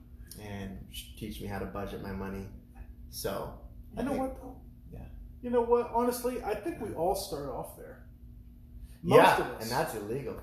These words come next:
Speaker 2: How
Speaker 1: That is such crap. <laughs>
Speaker 2: Right? Child labor laws. But how many of us as children
Speaker 1: Yeah.
Speaker 2: wanted to earn money
Speaker 1: Yeah.
Speaker 2: to buy that new toy?
Speaker 1: Yeah.
Speaker 2: And what did our parents say? "You want it?
Speaker 1: Do some chores.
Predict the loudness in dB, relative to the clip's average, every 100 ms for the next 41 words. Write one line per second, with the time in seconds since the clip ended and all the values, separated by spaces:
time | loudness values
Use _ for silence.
0 | -12 -4 4 6 6 2 -6 -2 0 0
1 | -6 -14 -10 -8 -8 -10 0 4 4 4
2 | 0 0 -6 6 10 10 10 8 10 8
3 | 8 4 2 -2 -4 -8 -14 -18 -4 0
4 | 2 4 4 4 2 4 2 4 2 0
5 | -6 -2 0 0 -4 4 4 4 0 -6
6 | -8 -12 -16 -16 -16 -16 -16 -16 -18 -10
7 | -2 0 2 0 0 -4 -4 -4 -2 0
8 | 0 -4 -10 -10 -8 -4 -4 4 6 6
9 | 6 2 2 -2 -6 -8 -8 -6 -8 -10
10 | -12 -12 -16 -16 -16 -16 -14 -16 -16 -18
11 | -4 2 4 6 6 6 4 0 0 -4
12 | -4 -2 -2 -4 -14 -16 -16 -16 -14 -8
13 | -4 2 6 10 10 8 -2 -8 -10 -14
14 | -10 -8 -8 -12